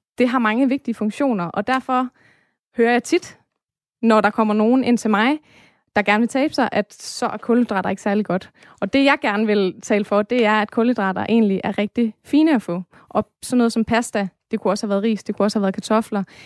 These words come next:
er egentlig en rigtig, rigtig god kilde til nogle gode næringsstoffer.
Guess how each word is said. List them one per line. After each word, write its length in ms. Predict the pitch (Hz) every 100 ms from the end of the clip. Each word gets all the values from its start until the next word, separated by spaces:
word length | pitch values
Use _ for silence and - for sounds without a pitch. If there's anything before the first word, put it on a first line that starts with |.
| -
er 120 | 220
egentlig 260 | 233 269 226
en 120 | 208
rigtig, 280 | 226 - 226
rigtig 260 | 220 226
god 140 | - 220
kilde 300 | - 240 240
til 180 | 262 -
nogle 200 | 196 185
gode 200 | 202 208
næringsstoffer. 580 | 185 190 202 - - 196